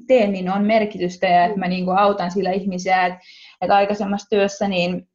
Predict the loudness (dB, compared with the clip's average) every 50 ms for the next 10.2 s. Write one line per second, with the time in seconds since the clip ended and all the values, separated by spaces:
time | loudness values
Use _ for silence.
0 | _ -6 -6 -6 0 2 0 2 2 0 0 0 -2 -6 -4 -8 -8 -4 -2 0
1 | 2 4 2 2 0 -2 -6 -10 _ -8 -8 -6 -4 -4 -6 -4 0 0 0 0
2 | 0 -2 -4 -2 0 -2 -2 -2 -2 -4 -4 -4 -6 -4 -4 -4 -4 -4 -4 -4
3 | -2 2 2 2 0 0 -2 -4 -4 -2 -2 -4 -6 -4 -2 0 0 0 -2 -6
4 | -8 -4 -2 -2 -2 -2 -2 -4 -2 2 2 4 4 2 2 0 -4 -14 -20 -20
5 | -14 -14 -14 -14 _ _ -14 -14 -12 -2 0 2 4 4 4 4 2 2 2 2
6 | 2 4 2 2 0 0 -4 -2 -2 -2 0 2 0 0 2 0 2 2 2 2
7 | 2 0 -4 -6 -6 -6 -2 -2 0 0 2 2 2 2 2 0 -2 -2 -2 0
8 | 0 -2 -2 -2 -2 0 0 2 0 0 -2 -4 -6 -4 0 2 2 4 2 0
9 | -2 -6 -10 -8 -8 -8 -8 -8 -6 -4 -4 -4 -4 -4 -8 -10 -14 -20 -20 -18
10 | -8 -8 -8 -8